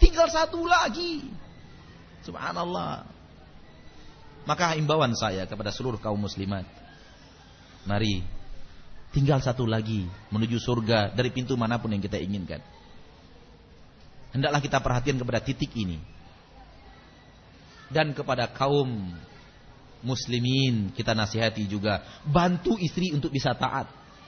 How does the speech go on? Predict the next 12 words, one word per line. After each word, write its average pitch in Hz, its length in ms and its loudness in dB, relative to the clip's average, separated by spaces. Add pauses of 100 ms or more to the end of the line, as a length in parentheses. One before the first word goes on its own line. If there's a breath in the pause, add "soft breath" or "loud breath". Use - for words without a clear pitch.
(1000)
Jangan 175 320 2
terlalu 180 320 2
banyak 156 320 2
permintaan 147 800 4 (1040)
yang 147 80 2
dia 170 160 2
tidak 151 240 0
sanggup. 165 400 2 (2750)
Jangan 208 260 4
terlalu 208 320 6
meminta 202 380 6
yang 190 160 4